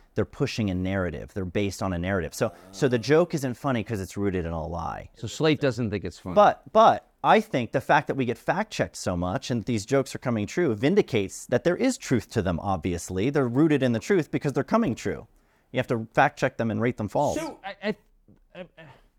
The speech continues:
Speaker 2: I wonder if we take this seriously enough. I mean, if someone is trying to stop you from talking,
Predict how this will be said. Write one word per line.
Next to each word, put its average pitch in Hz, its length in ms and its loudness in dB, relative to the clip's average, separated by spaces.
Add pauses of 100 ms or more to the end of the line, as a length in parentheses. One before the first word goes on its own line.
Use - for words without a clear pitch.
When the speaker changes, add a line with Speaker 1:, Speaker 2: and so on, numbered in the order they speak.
(420)
Speaker 2:
I 147 60 2
wonder 277 280 4
if 320 120 -2
we 202 100 4
take - 200 -2
this 143 140 -4
seriously 156 580 -2
enough. 117 480 -2
I 131 60 -8
mean, 127 180 -2
if 127 100 -4
someone 233 580 0
is 131 440 -4
trying 123 460 -4
to 113 180 -6
stop 117 400 -2
you 120 100 0
from 92 200 -8
talking, 92 640 -4